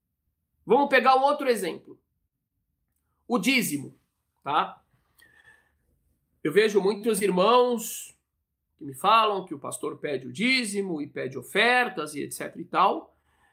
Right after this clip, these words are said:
E a forma, vamos dizer assim,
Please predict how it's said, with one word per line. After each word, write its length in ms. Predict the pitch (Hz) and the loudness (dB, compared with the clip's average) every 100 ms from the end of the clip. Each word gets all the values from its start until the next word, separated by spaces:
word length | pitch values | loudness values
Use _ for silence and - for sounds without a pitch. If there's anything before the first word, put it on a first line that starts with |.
| _ | _
E 300 | 285 349 - 403 | 0 2 2 2
a 160 | 381 | 2
forma, 720 | 381 254 226 220 233 277 370 - _ _ _ _ _ _ _ _ _ _ _ _ - | 2 2 4 4 2 -2 -6 -14 _ _ _ _ _ _ _ _ _ _ _ _ -4
vamos 300 | 202 226 180 | 0 0 0
dizer 320 | 202 196 196 | 0 2 2
assim, 460 | 180 - 220 208 | 0 0 -2 -2